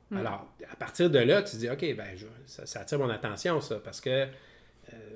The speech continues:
Speaker 2: moi aussi, je suis axé sur la performance, euh, je veux, euh, rentrer dans mon corps tout ce qui va me permettre d'aller plus vite, d'être mieux entraîné, tout ça. »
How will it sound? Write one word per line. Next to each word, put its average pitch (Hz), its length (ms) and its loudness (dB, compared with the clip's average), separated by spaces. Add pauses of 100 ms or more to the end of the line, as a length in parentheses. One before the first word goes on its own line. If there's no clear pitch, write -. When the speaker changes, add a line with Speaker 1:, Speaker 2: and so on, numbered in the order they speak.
(240)
Speaker 2:
moi 117 200 0
aussi, 120 240 0
je - 40 -6
suis - 100 2
axé 135 180 0
sur 127 140 -2
la 117 80 2
performance, 165 760 -2
euh, 110 240 0
je 104 160 -4
veux, 127 240 4
euh, 104 500 -2
rentrer 113 260 -2
dans 117 100 -2
mon 107 160 -4
corps 123 240 -2
tout 131 100 -4
ce - 80 -10
qui - 60 -10
va 117 80 -2
me 110 60 -6
permettre 120 300 -2
d'aller 110 200 -4
plus 123 160 0
vite, 175 300 4
d'être 110 200 -6 (240)
mieux 113 340 -2
entraîné, 113 460 -2
tout - 100 -16
ça. » - 220 -4